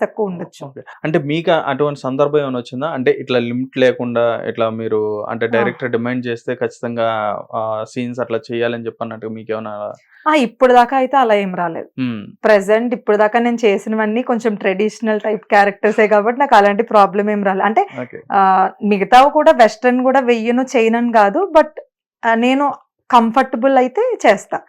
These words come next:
Speaker 2: మ్మ్.
Speaker 1: లేదంటే అది ఎంత పెద్ద ఫిల్మ్ అన్నా మనం కష్టం.
Speaker 2: ఓకే.
Speaker 1: ఎంతన్నా తెలుగు అమ్మాయిలం కదా కొంచెం.
Speaker 2: <laughs> అది ఇప్పుడు
Speaker 1: కొంచెం
Speaker 2: మళ్ళీ
Speaker 1: సిగ్గు.
Speaker 2: తెలుగుకి వచ్చారుగా.
Speaker 1: అంటే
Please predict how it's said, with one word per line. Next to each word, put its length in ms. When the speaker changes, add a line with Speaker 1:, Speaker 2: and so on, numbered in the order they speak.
Speaker 2:
మ్మ్. 200
Speaker 1:
లేదంటే 520
అది 120
ఎంత 260
పెద్ద 360
ఫిల్మ్ 360
అన్నా 220
మనం 300
కష్టం. 340
Speaker 2:
ఓకే. 500
Speaker 1:
ఎంతన్నా 640
తెలుగు 340
అమ్మాయిలం 440
కదా 180
కొంచెం. 420
Speaker 2:
<laughs> 420
అది 40
ఇప్పుడు 220
Speaker 1:
కొంచెం 220
Speaker 2:
మళ్ళీ 160
Speaker 1:
సిగ్గు. 120
Speaker 2:
తెలుగుకి 360
వచ్చారుగా. 400
Speaker 1:
అంటే 400